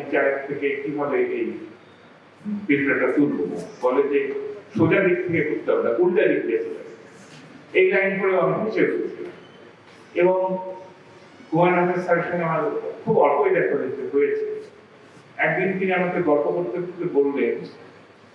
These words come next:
যে, "আমরা হাসি তখন যখন মানুষ ভুল করে।" আমি বললাম, "কথা তো ঠিক।" ওনার নাটকগুলো পর্যবেক্ষণ করলে দেখা যায় যে যখন লোকে ভুল করে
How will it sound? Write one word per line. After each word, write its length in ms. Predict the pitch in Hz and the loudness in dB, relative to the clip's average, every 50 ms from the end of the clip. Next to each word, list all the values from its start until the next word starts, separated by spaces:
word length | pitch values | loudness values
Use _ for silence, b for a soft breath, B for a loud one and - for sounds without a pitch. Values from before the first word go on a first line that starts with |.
| - - | -6 -2
যে, 80 | - | 0
"আমরা 320 | - 139 143 147 165 180 175 | 2 2 2 4 4 4 4
হাসি 460 | - - - - - - 190 190 180 185 | 4 2 2 0 0 -2 -2 -2 0 2
তখন 580 | - 147 - - - - - 123 - - - - - - - - - - - - - - - - - - - | 4 4 4 4 2 2 2 2 2 0 -4 -6 -10 -14 -18 -20 -20 -20 -20 -20 -20 -20 -20 -20 -20 -6 -2
যখন 580 | 123 127 123 127 - 165 170 175 175 139 - - - | 0 2 2 2 2 2 2 2 2 0 -2 -2 0
মানুষ 420 | - 113 123 147 160 156 - - - - | 2 2 2 2 2 0 0 -2 0 2
ভুল 300 | - 185 175 175 - - | 4 4 6 4 4 2
করে।" 140 | - - - - - - - - - - - - - - - - - _ _ - - - - - - - - - - - _ _ _ _ _ - - - - - - _ _ _ _ - - - - - - - - - - _ _ - - - - - - - - - - - 123 | 0 -2 -4 -8 -12 -14 -16 -18 -20 -20 -20 -20 -20 -20 -20 -20 -20 _ _ -20 -20 -20 -20 -20 -20 -20 -20 -20 -20 -20 _ _ _ _ _ -20 -20 -20 -20 -20 -20 _ _ _ _ -20 -20 -20 -20 -20 -20 -20 -20 -20 -20 _ _ -20 -20 -20 -20 -20 -20 -20 -20 -20 -20 -14 -10
আমি 120 | 123 127 | -8 -4
বললাম, 240 | - 143 143 - 147 | 0 0 0 2 2
"কথা 200 | - - - - - | 0 0 0 0 0
তো 200 | - - - - | 2 2 2 4
ঠিক।" 320 | 185 175 175 170 240 349 - - - - - - - - - - - - - - - - - - - - - - - | 4 4 4 4 2 0 -2 -2 -6 -8 -10 -12 -18 -20 -20 -20 -20 -20 -20 -20 -20 -20 -20 -20 -20 -20 -20 -6 -2
ওনার 280 | 143 147 156 156 147 | 0 2 2 2 2
নাটকগুলো 460 | 147 - - 165 160 160 160 156 156 160 160 | 2 2 2 2 2 2 2 0 0 0 0
পর্যবেক্ষণ 480 | 156 147 151 156 151 151 151 151 151 - 151 | 0 0 2 0 0 0 -2 -4 -6 -4 -4
করলে 300 | 147 139 139 139 131 127 | -4 -2 0 0 0 0
দেখা 160 | 127 139 147 | 0 0 0
যায় 280 | 156 160 156 - - | 0 0 0 -2 0
যে 320 | 139 143 - - - - - - - - - - - - - - - - - - - - | 0 0 0 0 -2 -6 -8 -12 -14 -20 -20 -20 -20 -20 -20 -20 -20 -20 -20 -8 -4 -2
যখন 280 | - - - - - 131 | 0 0 -2 -2 -4 -4
লোকে 180 | 135 - 143 - | -2 2 2 2
ভুল 360 | - - 147 151 165 165 - | 2 4 4 4 4 4 4
করে 400 | - - - - - - - | 4 4 4 4 2 0 -2